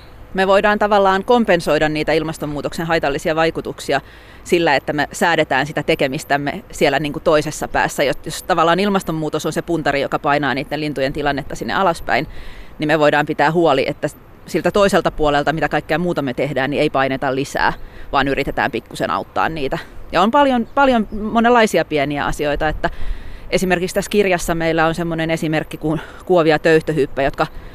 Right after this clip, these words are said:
tuolla pelloilla kohta alkaa jo pesimäpuuhiin. Ja ilmastonmuutos on aikaistanut niiden kevättä. Ja ilmastonmuutos on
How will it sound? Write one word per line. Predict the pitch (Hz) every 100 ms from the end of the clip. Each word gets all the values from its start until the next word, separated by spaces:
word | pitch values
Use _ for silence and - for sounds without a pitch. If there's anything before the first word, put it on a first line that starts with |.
| - - - -
tuolla | 156
pelloilla | - 170 165 160
kohta | 175 170 - 160
alkaa | 175 156
jo | 156 175 - - -
pesimäpuuhiin. | 180 190 165 165 160 151 165 156 165 - - - - - - -
Ja | 151 -
ilmastonmuutos | 190 185 165 165 165
on | 175
aikaistanut | 170 170 160 156 151
niiden | 160 - 143
kevättä. | 107 - - - - - - -
Ja |
ilmastonmuutos | 151 180 - 170 156 151
on | 147